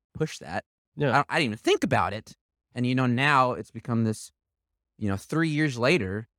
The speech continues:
Speaker 1: not only has the beer, you know, become really, you know, popular here locally, but, like, we've done events. Like,
Speaker 2: Mm-hmm.
Speaker 1: think about what we've done with, uh, you know, the, you know, the Warriors.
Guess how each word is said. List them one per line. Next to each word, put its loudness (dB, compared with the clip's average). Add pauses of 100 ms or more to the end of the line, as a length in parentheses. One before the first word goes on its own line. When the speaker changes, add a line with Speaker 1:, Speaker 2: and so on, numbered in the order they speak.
(140)
Speaker 1:
not 2
only 4
has 2
the -4
beer, 4
you 2
know, 4
become 0
really, 2
you -2
know, 0
popular -2
here -2
locally, -2 (220)
but, -2
like, -4 (540)
we've 0
done 2
events. -2
Like, 0
Speaker 2:
Mm-hmm. -4
Speaker 1:
think -8
about 0
what -2
we've -2
done 2
with, 2
uh, 6
you 2
know, 2
the, 0
you -2
know, 0
the 0
Warriors. 2